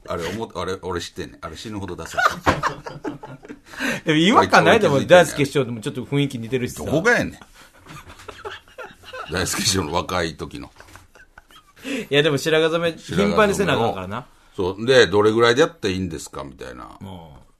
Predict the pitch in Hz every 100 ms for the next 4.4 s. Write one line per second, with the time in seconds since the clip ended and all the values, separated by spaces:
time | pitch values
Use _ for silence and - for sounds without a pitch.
0 | _ 117 110 98 95 95 87 82 143 143
1 | 147 151 147 185 233 180 90 78 95 87
2 | 80 85 92 104 - 82 85 76 - -
3 | 113 131 123 113 101 101 90 80 73 82
4 | 131 135 123 95